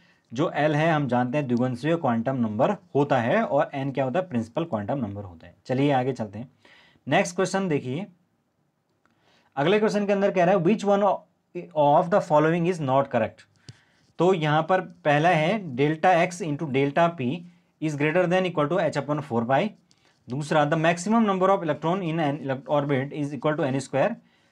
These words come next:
सी है, the maximum number of electron in a subatomic, अ, subshell is equal to two into ten, two L plus one। And डी है, the number of nodes in the three S orbital is two, ठीक है। तो फ्रेंड्स, यहाँ पर जो राइट आंसर हो जाएगा वो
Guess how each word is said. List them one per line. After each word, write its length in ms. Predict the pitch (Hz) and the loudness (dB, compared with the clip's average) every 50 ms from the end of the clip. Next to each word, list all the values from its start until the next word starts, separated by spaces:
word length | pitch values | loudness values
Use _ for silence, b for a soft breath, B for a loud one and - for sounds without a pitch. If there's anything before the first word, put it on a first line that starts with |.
| b b b | b b b
सी 200 | - - 180 180 | -6 -2 0 2
है, 160 | 190 220 220 | 2 2 2
the 140 | 226 208 170 | 2 0 2
maximum 440 | 143 147 170 170 - 202 220 226 208 | 2 2 2 2 0 0 0 0 0
number 200 | 190 185 185 190 | 0 2 2 4
of 160 | 190 185 175 170 | 4 2 2 0
electron 380 | 147 139 - 165 170 170 165 165 | -2 -2 0 0 0 0 0 -2
in 60 | 165 | -2
a 60 | 156 | -2
subatomic, 760 | - - 156 156 160 156 151 160 160 165 165 160 - 143 139 | -2 0 0 2 2 2 0 -2 -2 -4 -4 -6 -8 -12 -10
अ, 300 | 151 143 127 127 120 117 | -6 -4 -2 0 0 0
subshell 560 | 110 117 156 156 - - 151 127 135 160 202 | 0 -2 -2 -2 0 0 0 2 0 0 -2
is 180 | 175 151 143 147 | -4 -6 -6 -4
equal 260 | 139 - 147 147 147 | -2 0 0 0 -2
to 60 | 160 147 - | -4 -4 -4
two 80 | 160 160 | -4 -4
into 240 | 151 147 156 143 147 | -4 -4 -6 -4 -2
ten, 180 | 135 139 135 - - - | -2 -2 -4 -6 -8 -6
two 120 | 135 139 143 143 | -2 0 0 0
L 120 | 143 147 147 - - | 0 -2 -4 -6 -2
plus 220 | 123 120 117 - 120 | -2 -2 -2 -2 -2
one। 200 | 123 151 214 220 - b b b b b b b b b b | -2 -2 -2 -4 -6 b b b b b b b b b b
And 200 | 131 139 143 131 | -4 -4 -2 0
डी 160 | 135 175 202 | 0 0 0
है, 360 | 170 147 135 123 165 208 - B B B B B - | 0 0 0 -2 -2 -4 -8 B B B B B -4
the 120 | - 139 | 0 0
number 200 | 156 175 202 208 214 214 | 2 2 2 4 2 2
of 120 | 202 175 156 | 2 0 0
nodes 300 | 156 165 190 185 180 196 | 2 0 0 -2 -4 -6
in 220 | 165 156 147 143 | -6 -4 -2 0
the 120 | 143 143 139 - - | 2 0 0 0 -4
three 260 | 135 143 170 170 180 | -4 -2 0 0 0
S 100 | 180 175 | 0 -2
orbital 480 | 139 151 139 131 127 127 127 147 156 135 123 | -2 -2 -2 -2 -4 -4 -4 -4 -4 -4 -6
is 180 | 143 143 - 165 - - - 143 | -8 -6 -6 -8 -10 -8 -4 -4
two, 100 | 123 107 90 - _ _ _ _ _ _ _ - | -4 -4 -4 -8 _ _ _ _ _ _ _ -4
ठीक 120 | 147 165 | -4 -2
है। 220 | 165 - - b b b b b b b b b - | -2 -4 -6 b b b b b b b b b -4
तो 80 | 180 175 | -4 0
फ्रेंड्स, 340 | - 170 180 208 202 - 208 | 2 2 2 2 2 0 0
यहाँ 240 | 185 147 139 143 | 2 2 2 2
पर 140 | 139 175 170 | 2 0 0
जो 120 | 165 185 175 | 2 0 0
राइट 300 | 135 131 135 143 139 151 | 2 2 2 2 2 2
आंसर 280 | 151 151 143 175 170 | 0 0 0 -2 -2
हो 160 | 147 147 151 | 0 -2 -2
जाएगा 380 | 151 160 156 156 160 156 170 196 220 226 220 170 | 0 2 2 2 2 2 2 2 2 0 -2 -4
वो 260 | 113 110 127 147 180 | -4 -2 0 0 0